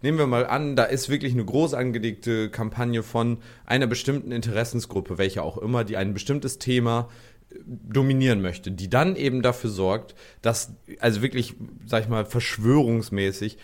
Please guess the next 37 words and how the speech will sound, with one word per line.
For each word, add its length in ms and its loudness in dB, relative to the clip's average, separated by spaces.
dafür 220 -2
sorgt, 240 -2
dass 140 -2
nur 300 6
noch 220 4
die 200 -8
Themen, 520 0
die, 120 -2
die 320 -8
der 240 4
eigenen 340 2
Meinung 400 -2
dann 180 -4
so 100 -6
gesehen 340 -6
zugehörig 560 -2
sind, 240 -2
dass 240 2
die 340 4
amplifiziert 720 2
werden 160 4
und 100 -2
als 360 -2
richtig 380 2
dargestellt 440 4
werden 200 4
und 120 2
alle 260 4
anderen 380 4
eben 260 2
nicht. 200 -2
Und 120 -4
das 140 -2
machen 240 4
sie, 120 -2
indem 300 2
sie 160 -2